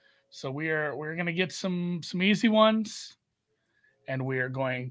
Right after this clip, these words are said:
to, yeah, get, get the, get the warm-ups out of the way and get right into the N F L. And if anything comes up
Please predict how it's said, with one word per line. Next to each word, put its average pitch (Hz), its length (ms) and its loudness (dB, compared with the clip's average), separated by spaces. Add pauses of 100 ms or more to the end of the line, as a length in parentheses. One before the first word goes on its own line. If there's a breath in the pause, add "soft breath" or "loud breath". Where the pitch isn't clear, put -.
(120)
to, 123 500 -2
yeah, 202 160 2 (500)
get, 175 320 -4
get 208 220 0
the, 240 180 8
get 208 180 2
the 233 60 0
warm-ups 208 460 8
out 214 80 10
of 208 60 4
the 196 80 4
way 247 260 4
and 143 180 -2
get 208 180 0
right 170 200 4
into 202 160 4
the 170 100 0
N 170 80 2
F 165 160 -6
L. 226 220 6
And 170 100 0
if 135 140 -4
anything 214 320 4
comes 190 260 2
up - 240 4